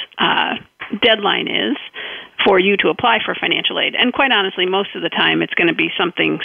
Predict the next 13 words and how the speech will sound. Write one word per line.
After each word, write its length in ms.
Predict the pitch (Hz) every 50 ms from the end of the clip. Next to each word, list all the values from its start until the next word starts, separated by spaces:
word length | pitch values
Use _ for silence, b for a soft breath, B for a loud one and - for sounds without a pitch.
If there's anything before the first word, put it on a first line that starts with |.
| -
similar 340 | - 233 208 180 175 160 160 - -
to 220 | - 185 170 175
or 100 | 165 165
even 300 | 175 180 175 185 165 170
later 320 | 180 190 214 202 180 160 156
than 400 | 165 160 160 160 160 165 185 - B B B B B B B B
the 140 | - 185 175
admission 800 | 165 202 208 208 220 214 - - 156 156 156 165 156 - - - -
application. 880 | - - - - - 202 196 - - 208 - - - - 139 151 226 247 - B B B B B B B B B
Um, 500 | - 190 - - 92 95 - 190 95 - - _ - - 277 -
<clears throat> 360 | - 247 254 226 214 202 - -
so 400 | 247 214 196 190 190 185 185 208 - _ _ _ _ _ _ -
in 180 | 220 202 185